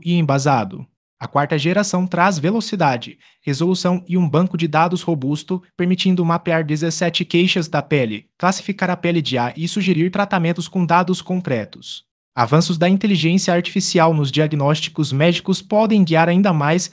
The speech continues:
a tomada de decisão. O relatório pode ser compartilhado com o paciente via Q R Code, aumentando a transparência da evolução do tratamento.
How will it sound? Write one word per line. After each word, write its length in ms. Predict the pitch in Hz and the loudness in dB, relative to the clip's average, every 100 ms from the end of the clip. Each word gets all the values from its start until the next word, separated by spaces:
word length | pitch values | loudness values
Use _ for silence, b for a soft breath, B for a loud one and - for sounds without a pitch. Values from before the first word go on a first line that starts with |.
| b | b
a 100 | 156 | -4
tomada 360 | 156 185 185 | 0 0 0
de 80 | 175 | 0
decisão. 680 | 160 196 - 151 139 98 131 - _ _ | 0 0 0 0 0 -2 -8 -16 _ _
O 60 | 127 | 0
relatório 440 | 165 185 175 185 | 2 4 4 2
pode 280 | 185 196 196 | 2 2 2
ser 200 | - 214 | 0 0
compartilhado 680 | 220 220 226 226 196 165 165 | 0 0 0 0 2 2 0
com 200 | 156 185 | 0 -2
o 40 | |
paciente 540 | 185 185 185 156 147 165 | 0 -2 0 -2 -2 -2
via 240 | 131 196 | 0 -2
Q 200 | 202 180 | 0 0
R 200 | 196 202 | 0 0
Code, 480 | 190 139 120 113 - _ | -2 0 0 -2 -12 _
aumentando 460 | 185 220 202 160 135 | 2 2 2 0 0
a 40 | |
transparência 720 | 139 202 196 185 151 160 175 | 0 0 0 0 0 0 0
da 100 | 165 | 0
evolução 460 | 180 185 185 180 135 | 2 2 2 0 -2
do 80 | 120 | -4
tratamento. 760 | - 175 190 143 104 92 - | -4 -2 0 0 -2 -8 -18